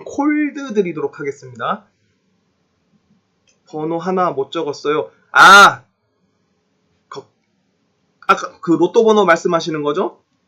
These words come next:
한번 불러드릴까요? 몽영님. 이 번, 칠 번, 십이 번, 십팔 번, 십구 번, 삼십사 번. 됐죠? 자, 콜드 드리도록 하겠습니다. 십팔 번.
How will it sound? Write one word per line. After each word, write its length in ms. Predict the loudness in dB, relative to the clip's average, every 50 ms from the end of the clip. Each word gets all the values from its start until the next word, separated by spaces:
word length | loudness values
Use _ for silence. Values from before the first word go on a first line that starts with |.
| _ _ _ _ _ _ -8
한번 140 | -6 -6 -2
불러드릴까요? 640 | -2 -4 -4 -4 -6 -8 -6 -2 0 0 0 -2 -4 _ _ _ _ _ _ _ _ _ _ _ _ _ _ _ -12
몽영님. 500 | -10 -8 -8 -6 -6 -4 -6 -6 -6 -8 _ _ _ _ _ _ _ _ -4
이 180 | -2 0 4 6
번, 200 | 8 8 8 6
칠 260 | 4 4 4 4 6
번, 240 | 6 8 6 6 4
십이 320 | 2 0 0 0 0 4
번, 160 | 6 6 6
십팔 380 | 4 2 -2 2 4 4 6 6
번, 240 | 6 6 4 4 0
십구 280 | -4 -6 -4 -4 0
번, 140 | 2 2 2
삼십사 420 | 2 0 -4 -4 -6 -12 -10 -4 0
번. 240 | 0 0 0 -2 _ _ _ _ _ _ _ _ _ _ _ _ _ _ _ _ -6
됐죠? 500 | -6 -4 2 6 6 6 6 4 -2 _ _ _ _ _ _ _ _ _ _ _ _ _ _ _ _ _ _ _ _ _ _ _
자, 360 | -14 -10 -6 -4 -4 -6 -6 -6
콜드 560 | -6 -4 -2 -2 -4 -4 -6 -6 -6 -6 -4
드리도록 440 | -4 -4 -4 -4 -6 -6 -8 -8 -8
하겠습니다. 760 | -10 -10 -10 -10 -12 -14 -12 -12 -12 -10 -8 -10 -10 -10 _ _ _ _ _ _ _ _ _ _ -20 -20 _ -20 -20 _ _ _ _ _ _ _ _ _ _ _ _ _ _ _ _ _ _ _ _ _ _ _ _ _ _ _ _ _ _ _ _ _ _ _ _
십팔 480 | -14 -14 -14 -10 -2 4 6 6 8 8
번. 320 | 8 6 6 4 2 -2